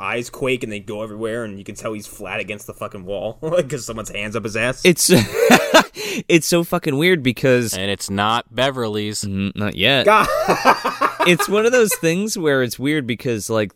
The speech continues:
Speaker 2: there was an evolution of this puppet throughout the production.
Speaker 1: At times, I couldn't tell if I preferred the puppet or not.
Speaker 2: Yeah, like, i-, i-, initially, I think a lot of it was hand puppet,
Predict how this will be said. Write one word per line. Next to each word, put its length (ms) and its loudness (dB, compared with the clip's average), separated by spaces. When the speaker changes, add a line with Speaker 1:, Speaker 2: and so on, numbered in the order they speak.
Speaker 2:
there 340 2
was 180 2
an 180 0
evolution 680 2
of 240 -2
this 140 -4
puppet 420 -6
throughout 420 0
the 60 -16
production. 520 -4
Speaker 1:
At 140 -2
times, 420 4
I 80 2
couldn't 280 6
tell 220 4
if 100 0
I 80 4
preferred 340 0
the 60 -4
puppet 320 0
or 80 4
not. 420 4
Speaker 2:
Yeah, 300 4
like, 200 2
i-, 40 2
i-, 360 0
initially, 460 0
I 40 4
think 180 -2
a 60 0
lot 220 2
of 120 -2
it 100 -2
was 320 0
hand 280 -6
puppet, 400 -2